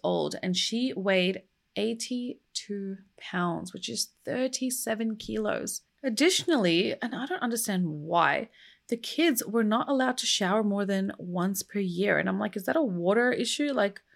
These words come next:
does water cost a lot in America? I mean, why would you not want your kids to shower? Everyone will stink all day." And I find it unbelievable that kids that go through this, they don't have, like, a severe disease, or maybe they do, but,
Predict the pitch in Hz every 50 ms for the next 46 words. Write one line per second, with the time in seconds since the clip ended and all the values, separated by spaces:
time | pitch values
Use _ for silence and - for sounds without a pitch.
0 | _ _ _ _ _ _ _ _ _ - 226 190 180 180 170 190 240 240 - 254
1 | 247 254 254 247 240 - 233 240 233 233 233 247 254 269 262 254 240 226 196 185
2 | 185 220 240 254 262 262 247 233 202 - - 208 180 - 208 - - - 214 185
3 | - 180 170 196 208 170 - - - 185 202 220 226 233 220 214 - - - 226
4 | 233 226 226 185 - - - - - 208 - _ _ _ _ - 285 285 277 -
5 | 262 247 - - 262 277 311 339 453 440 440 - 254 247 233 233 214 208 202 196
6 | 208 240 254 226 247 240 226 214 220 - - - - - - - 269 269 247 254
7 | - - - - 233 226 - - 196 180 202 233 233 - 262 233 233 226 - 226
8 | 214 220 247 269 247 - 269 269 269 262 254 247 240 - - 190 - - 220 185
9 | 196 208 214 214 196 190 185 165 175 185 202 196 190 180 190 190 208 233 262 311
10 | 294 277 247 196 180 220 240 240 190 220 233 -